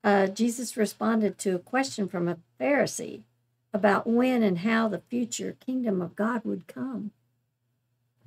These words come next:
And Jesus replied that, uh, the future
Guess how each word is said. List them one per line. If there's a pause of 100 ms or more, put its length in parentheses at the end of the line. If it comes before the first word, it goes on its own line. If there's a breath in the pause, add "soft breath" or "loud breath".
(360)
And
Jesus
replied
that,
uh, (1120)
the
future